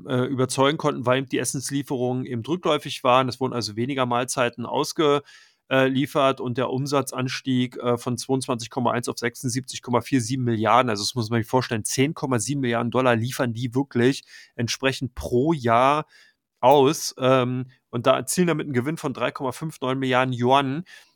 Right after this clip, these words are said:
äh, was eine Steigerung von zweihundert Prozent gegenüber dem Vorjahr ist. Also die machen damit in China zumindest, verdienen die schon Geld. Aber die Frage ist natürlich dann,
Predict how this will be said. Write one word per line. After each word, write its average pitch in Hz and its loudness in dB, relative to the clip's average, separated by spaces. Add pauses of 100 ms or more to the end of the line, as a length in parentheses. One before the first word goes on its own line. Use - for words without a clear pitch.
(220)
äh, 123 2
was 120 -4
eine 127 -4
Steigerung 127 -2
von 127 -4
zweihundert 131 0
Prozent 156 -2
gegenüber 135 -2
dem 120 0
Vorjahr 117 0
ist. 110 -6
Also 123 -2
die 117 -6
machen 147 0
damit 123 2
in 135 -4
China 180 0
zumindest, 127 -2
verdienen 120 -2
die 113 -10
schon 185 2
Geld. 113 0
Aber 120 -2
die 127 0
Frage 127 2
ist 151 -4
natürlich 139 -4
dann, 139 0